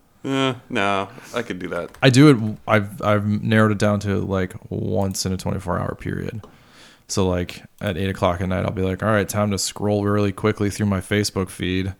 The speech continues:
Speaker 1: Mm-hmm.
Speaker 2: and see if anybody's posted anything interesting." Yeah, no, usually not.
Speaker 1: Most of the time not, right?
Speaker 2: Right. I, yeah, I really hate that Facebook is now just, "Here's an article I read," bleh,
Speaker 1: <laughs>
Speaker 2: and then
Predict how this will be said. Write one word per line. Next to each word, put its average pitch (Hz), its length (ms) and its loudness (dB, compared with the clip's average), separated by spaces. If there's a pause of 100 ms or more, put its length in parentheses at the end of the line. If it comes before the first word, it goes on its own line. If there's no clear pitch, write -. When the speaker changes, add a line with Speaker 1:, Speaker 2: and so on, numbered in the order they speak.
(100)
Speaker 1:
Mm-hmm. 117 340 0 (120)
Speaker 2:
and - 140 -6
see 95 140 -2
if 90 100 -2
anybody's 95 380 0
posted 95 380 -4
anything 92 260 0
interesting." 90 640 -4 (380)
Yeah, - 260 -6
no, 92 320 -8 (240)
usually 90 360 -6
not. 69 340 -8 (560)
Speaker 1:
Most 139 180 0
of 107 60 -10
the 104 100 -4
time 92 140 -2
not, 87 340 -6
right? 92 300 -6
Speaker 2:
Right. 101 300 -2 (240)
I, - 80 0
yeah, 131 260 8
I 110 40 6
really 117 220 6
hate 104 180 0
that 92 120 -4
Facebook 92 340 -6
is 90 120 -6
now 90 180 -4
just, 85 360 -10 (200)
"Here's 110 220 0
an 104 60 0
article 98 320 -2
I 90 60 0
read," 87 360 -4 (400)
bleh, 95 320 -2 (420)
Speaker 1:
<laughs> - 400 -10
Speaker 2:
and 95 140 -2
then 92 440 -4